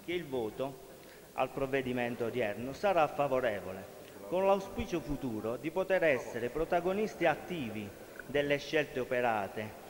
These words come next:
per interpretare al meglio quelle che sono le ambizioni della città di Matera,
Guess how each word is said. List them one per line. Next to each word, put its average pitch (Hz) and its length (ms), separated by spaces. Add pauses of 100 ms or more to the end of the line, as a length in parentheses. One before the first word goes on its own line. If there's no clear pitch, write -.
(320)
per 170 180
interpretare 175 680
al 156 140
meglio 196 420
quelle 175 320
che 185 140
sono 143 360
le 165 100
ambizioni 185 600
della 151 240
città 143 300
di 135 100
Matera, 117 540